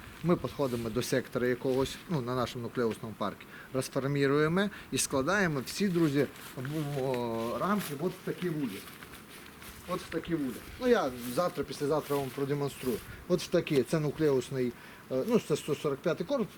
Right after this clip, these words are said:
поділений пополам, де стоять нуклеусні рамки. Складаємо по чотири корпуси.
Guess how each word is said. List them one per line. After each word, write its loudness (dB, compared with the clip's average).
поділений 2
пополам, 0
де 4
стоять 0
нуклеусні 0
рамки. -6
Складаємо 4
по 6
чотири 6
корпуси. -2